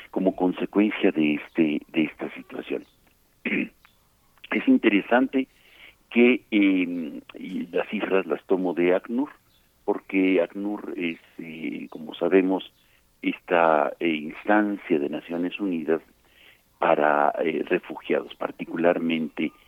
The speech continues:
estudia el tema de refugio para personas que necesitan, eh, ser acogidas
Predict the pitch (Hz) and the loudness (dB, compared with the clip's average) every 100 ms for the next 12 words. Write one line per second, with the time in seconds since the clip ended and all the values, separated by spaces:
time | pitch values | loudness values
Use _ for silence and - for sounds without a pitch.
0 | _ _ - - - 98 90 82 76 69 | _ _ -12 -10 -6 -4 0 0 0 -6
1 | - 90 87 82 73 - 78 73 _ _ | -2 2 4 2 -2 -2 -4 -4 _ _
2 | - 85 90 - 113 - - - _ _ | -8 -2 -2 0 -4 -4 -16 -20 _ _
3 | - - - - 85 85 - 78 - 107 | -20 -20 -20 -4 0 0 0 -4 -2 0
4 | 104 107 - 80 82 80 82 76 - 160 | 2 -2 -2 -2 -2 -4 -6 -8 -10 -6
5 | 101 82 - _ _ _ _ - 92 87 | -2 -2 -4 _ _ _ _ -4 -4 -2
6 | 85 82 - - 98 101 - - - 82 | -4 -6 -6 0 2 2 -2 -8 -8 -6